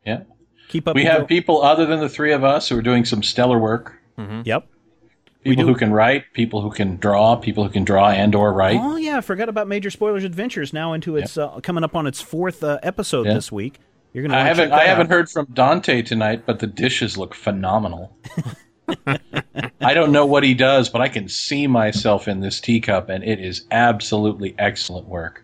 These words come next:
Speaker 2: On our next issue of the Major Spoilers podcast, I will be talking with the spectacular Spider-Man himself,
Speaker 3: Whoa.
Speaker 2: Josh Keaton. We sat down for a really quick thirty-minute interview today, and we're going to present that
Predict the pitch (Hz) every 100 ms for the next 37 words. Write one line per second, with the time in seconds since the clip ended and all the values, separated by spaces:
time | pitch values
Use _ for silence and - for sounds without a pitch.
0 | _ 139 156 160 165 - 160 165 165 170
1 | 202 - 196 185 208 202 175 165 160 160
2 | 156 - 170 156 147 165 151 147 180 170
3 | 139 143 175 180 175 180 170 208 185 165
4 | 185 - 160 - 170 - 196 247 220 190
5 | - - 269 277 190 180 175 135 269 330
6 | 262 269 262 _ _ - 127 113 76 -
7 | - - - - - 165 180 190 - 226
8 | 226 175 151 165 - 160 135 143 147 147
9 | 123 139 156 - 143 - 147 139 135 127
10 | 135 143 143 135 127 131 131 135 107 104
11 | 104 117 120 104 - 107 110 - 104